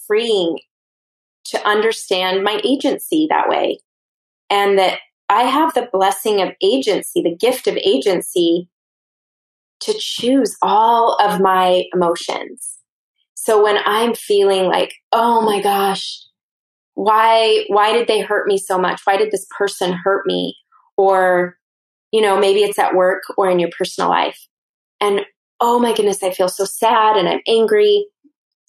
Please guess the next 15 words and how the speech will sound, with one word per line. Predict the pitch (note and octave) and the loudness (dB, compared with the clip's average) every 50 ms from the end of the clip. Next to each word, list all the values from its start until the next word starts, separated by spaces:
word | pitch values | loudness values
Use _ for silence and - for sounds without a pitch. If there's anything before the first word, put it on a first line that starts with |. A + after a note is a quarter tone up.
| - | -4
I | - G#3+ A3 | -2 0 0
get | A3 G#3+ G#3+ | 0 -2 -2
to | - G3+ | -6 -10
say, | - - G3+ E3+ - - | -4 -2 0 0 0 0
"Okay, | - F4 F4 E4+ C#4 - A#3 C#4 C4+ - _ _ _ _ _ _ _ _ _ _ - | 0 0 2 2 0 0 0 -2 -4 -6 _ _ _ _ _ _ _ _ _ _ 0
that | A3 A3+ B3 E4 | 2 2 4 2
experience | F4 F4 - - C4 B3+ A#3 G#3+ - - | 0 -2 -2 0 0 0 0 0 -2 -4
happened | - - F3 F3+ - - A3+ A#3 - | -4 -4 -2 -2 -2 -2 -4 -4 -4
to | - A#3 | -2 0
me | A#3+ B3+ C4+ C#4+ C4+ - | 0 2 2 0 -2 -2
and | - G3 G3+ | -2 0 0
my | G3 G3 F#3 - - | 2 0 0 0 0
agency | G3+ G#3+ C4+ C4+ - A#3 A3 G3+ - - - - G3 - | 0 0 0 0 -2 -4 -4 -4 -6 -8 -4 -2 -2 0
allows | - - F#3 F3+ F#3 F3+ E3+ F3 F3+ G3 - - | 0 0 0 0 0 2 2 2 0 0 -2 -2
me | A#3 B3 C#4 D#4+ F4+ F#4+ _ | -2 0 2 2 0 -2 _